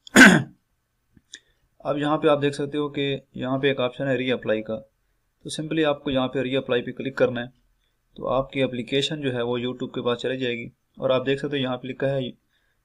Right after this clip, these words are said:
you, your re-application is under review, ठीक है। तो हमने यहाँ पे रीअप्लाई कर दिया है ग्यारह मार्च को, और इनका जो YouTube चैनल है वो मोनेटाइजेशन के लिए दोबारा से चला गया है, और अब हमें इंतज़ार करना है। अगर तो ये मोनेटाइज हो जाए भाई, ठीक है,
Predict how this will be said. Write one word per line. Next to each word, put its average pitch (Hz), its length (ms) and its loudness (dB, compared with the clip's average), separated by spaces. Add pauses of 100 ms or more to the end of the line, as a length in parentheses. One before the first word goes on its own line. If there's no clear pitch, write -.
(120)
you, 147 420 -4 (160)
your 151 360 2 (280)
re-application 139 760 -2
is 139 200 -6
under 131 240 0
review, 113 340 -4
ठीक 139 160 -8
है। 127 140 -4 (500)
तो 131 80 -4
हमने 156 220 -2
यहाँ 147 160 0
पे 143 160 0
रीअप्लाई 135 380 0
कर 135 120 2
दिया 135 240 0
है 131 180 -4
ग्यारह 123 260 0
मार्च 123 300 -2
को, 127 240 -8 (580)
और 123 140 0
इनका 151 280 -2
जो 143 120 0
YouTube 131 380 -4
चैनल 127 260 -4
है 120 140 -6
वो 127 320 -8 (440)
मोनेटाइजेशन 123 680 -4
के 135 60 -2
लिए 127 120 -6
दोबारा 120 300 0
से 131 120 -8
चला 127 180 0
गया 113 180 -2
है, - 140 -6 (680)
और 120 220 -2
अब 131 160 2
हमें 143 240 -2
इंतज़ार 135 440 2
करना 135 240 -2
है। 135 60 -4
अगर 135 260 0
तो 147 120 -6
ये 147 100 -2
मोनेटाइज 135 460 2
हो 127 160 -4
जाए 131 140 2
भाई, 107 220 -4
ठीक 135 200 -6
है, 127 100 0